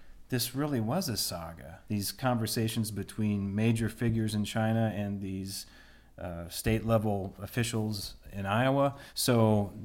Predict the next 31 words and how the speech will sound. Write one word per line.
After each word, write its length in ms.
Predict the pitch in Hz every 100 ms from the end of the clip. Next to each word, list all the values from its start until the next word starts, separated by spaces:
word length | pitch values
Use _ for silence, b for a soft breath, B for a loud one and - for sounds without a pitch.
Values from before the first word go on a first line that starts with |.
| 101
just 280 | 110 127 127
the 140 | 107 104
echo 280 | 131 123
of 160 | 107 95
that 200 | 95 95
through 140 | 107
history 440 | 95 107 - 101 92
was, 420 | 92 92 92 -
was 160 | 101 101
interesting. 420 | 95 98 - 95
So 140 | 127
to 80 | 113
be 180 | 120 135
there, 220 | 123 113
like, 200 | 104 98
on 120 | 107
the 80 | 87
Kimberly 480 | 87 120 104 98 90
farm 420 | - 123 120 113
and, 180 | 92 92
and 240 | 78 92
to 60 | 90
see 240 | - 113
some 200 | 101 107
of 80 | 98
this 100 | 95
stuff 300 | - 101 92
play 200 | - 101
out 300 | 92 95 101
was, 540 | 90 85 87 85 - -
uh, 200 | 87 87